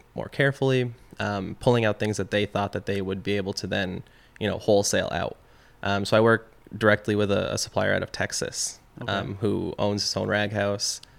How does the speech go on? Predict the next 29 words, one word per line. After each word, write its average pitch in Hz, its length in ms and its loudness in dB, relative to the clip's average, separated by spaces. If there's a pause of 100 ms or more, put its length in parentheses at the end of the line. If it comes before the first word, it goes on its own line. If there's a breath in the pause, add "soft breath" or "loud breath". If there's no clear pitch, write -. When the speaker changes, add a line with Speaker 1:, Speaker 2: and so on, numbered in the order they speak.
(300 loud breath)
Speaker 1:
Um, - 360 -6
so - 160 0
he 117 100 4
was 120 140 4
a 107 60 2
really 107 180 6
good 98 320 0
connection 104 420 0
when 98 100 0
I 95 120 0
had, 95 160 -6 (100)
you 120 100 -4
know, 95 120 -2
kind 120 200 -2
of 98 80 -2
first - 360 0
started. 101 340 0
I 95 60 0
was 101 160 -4
looking 107 320 0
for 101 560 -2 (640 soft breath)
someone 113 400 4
who 110 160 2
I 95 60 4
would 95 100 0
be 101 60 4
able 98 160 2
to - 80 -16
get, 104 340 2